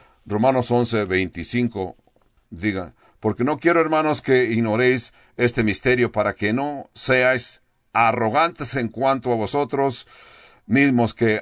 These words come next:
aconteció a Israel endurecimiento en parte hasta que haya entrado la plenitud de los judíos. Luego to-, todo Israel será salvo, dice aquí el verso veintiséis.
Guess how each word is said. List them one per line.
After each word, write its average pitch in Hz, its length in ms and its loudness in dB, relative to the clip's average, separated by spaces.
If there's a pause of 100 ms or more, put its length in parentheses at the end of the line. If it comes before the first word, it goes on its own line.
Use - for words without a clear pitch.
aconteció 107 800 0
a 160 80 4
Israel 131 560 0
endurecimiento 113 1040 0
en 139 140 -4
parte 147 500 -2
hasta 113 380 0
que 110 300 -4
haya 151 440 0 (840)
entrado 165 800 2 (300)
la 104 480 2 (100)
plenitud 101 1040 0 (220)
de 107 200 -2
los 107 200 0
judíos. 104 800 -2
Luego 151 360 2
to-, 160 280 0 (240)
todo 190 360 4
Israel 127 420 0
será 117 340 2
salvo, 101 460 0
dice 104 200 -6
aquí 107 160 -8
el 107 60 -2
verso 107 260 -4
veintiséis. 85 640 -8